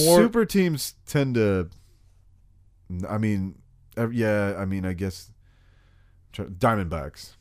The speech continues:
Speaker 2: you know, they beat the Yankees. <laughs>
Speaker 1: But, uh, what I was gonna say is that you have, uh,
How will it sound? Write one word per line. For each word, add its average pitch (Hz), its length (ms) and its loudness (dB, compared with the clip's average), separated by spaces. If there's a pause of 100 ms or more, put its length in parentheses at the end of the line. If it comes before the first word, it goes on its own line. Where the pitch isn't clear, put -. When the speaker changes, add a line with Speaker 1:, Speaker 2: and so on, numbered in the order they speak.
(340)
Speaker 2:
you 92 80 -6
know, 82 260 -8 (460)
they 92 100 -8
beat 87 200 -8
the 87 80 -8
Yankees. 80 520 -10 (800)
<laughs> 120 100 -8 (1900)
Speaker 1:
But, 139 300 0
uh, 131 280 2
what 151 140 4
I 151 100 6
was 147 180 0
gonna 135 120 0
say 160 260 4
is 120 180 0
that 117 220 -4
you 139 200 0
have, 131 380 2
uh, 101 340 0